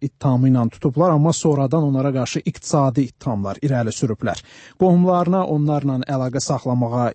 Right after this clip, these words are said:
imkan yaradılmır, vəkillərinə şərait yaradılmır ki, onlar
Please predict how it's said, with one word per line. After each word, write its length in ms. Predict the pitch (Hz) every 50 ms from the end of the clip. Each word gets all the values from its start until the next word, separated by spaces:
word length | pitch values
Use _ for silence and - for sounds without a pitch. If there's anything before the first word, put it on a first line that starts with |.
| - 151
imkan 320 | 135 127 - 156 131 123
yaradılmır, 720 | 120 120 135 139 135 135 127 156 170 160 165 170 170 165 - - - - - _ -
vəkillərinə 680 | 170 170 - - - 165 165 170 165 165 165 175 175 156 -
şərait 400 | - 143 127 127 120 117 - -
yaradılmır 640 | 131 127 120 120 110 131 123 120 123 123 127 -
ki, 160 | - 139 127
onlar 420 | - - 135 127 131 127 120 -